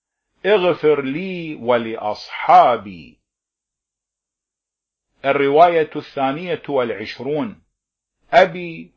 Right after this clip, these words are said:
رحمه الله قال: حدثنا أحمد بن إدريس عن محمد بن أحمد عن سهل بن زياد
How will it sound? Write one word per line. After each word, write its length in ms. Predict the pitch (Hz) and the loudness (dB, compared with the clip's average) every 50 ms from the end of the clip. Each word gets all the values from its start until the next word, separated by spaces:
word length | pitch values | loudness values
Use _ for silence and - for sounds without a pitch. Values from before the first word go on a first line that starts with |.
| - | -6
رحمه 540 | 117 120 127 - - 175 185 165 151 131 110 | -2 -2 -2 -2 -2 -6 -2 0 0 0 -2
الله 520 | 123 120 120 120 127 139 160 139 120 117 104 | -6 -10 -6 -2 2 4 4 4 2 -4 -10
قال: 540 | _ - 147 160 165 160 160 156 156 165 _ _ _ _ _ _ _ _ _ _ _ _ _ _ _ _ | _ -2 0 2 2 2 2 0 -4 -12 _ _ _ _ _ _ _ _ _ _ _ _ _ _ _ _
حدثنا 960 | - - 143 143 123 117 139 185 208 175 190 180 175 170 160 147 143 - 165 | 2 4 4 4 4 2 0 0 0 0 -2 -4 -2 0 0 0 2 2 2
أحمد 340 | 180 - 185 185 170 170 160 | 2 2 0 -4 -4 -2 -2
بن 480 | 147 147 143 131 131 131 127 123 123 - | -2 -4 -4 -4 -6 -6 -6 -6 -6 -6
إدريس 680 | 123 123 117 110 120 117 123 151 190 190 165 - - 156 | -8 -10 -8 -6 -8 -6 -6 -8 -8 -10 -12 -12 -6 -4
عن 380 | 151 143 139 117 110 120 120 117 | -4 -2 -2 -2 -2 -2 -4 -4
محمد 600 | 120 120 120 - - 160 180 185 175 160 147 127 | -4 -4 -4 -2 0 0 0 0 -2 -4 -4 -4
بن 340 | 123 123 117 110 113 113 110 | -4 -8 -8 -8 -10 -12 -12
أحمد 640 | - - 156 165 156 - 156 160 151 151 143 131 139 | -8 -2 -2 -2 -2 -2 -6 -2 -2 -2 -2 -2 -2
عن 400 | 131 131 123 107 104 113 110 104 | -2 -2 -2 -2 -4 -4 -6 -6
سهل 520 | - - 156 160 160 151 147 139 127 120 | -6 -4 -4 -4 -2 -4 -6 -6 -8 -8
بن 260 | 110 113 110 110 107 | -8 -8 -10 -10 -10
زياد 800 | 101 92 104 104 107 113 127 147 160 160 147 139 143 135 135 131 | -12 -14 -14 -12 -6 -2 0 2 2 2 2 0 -6 -6 -6 -8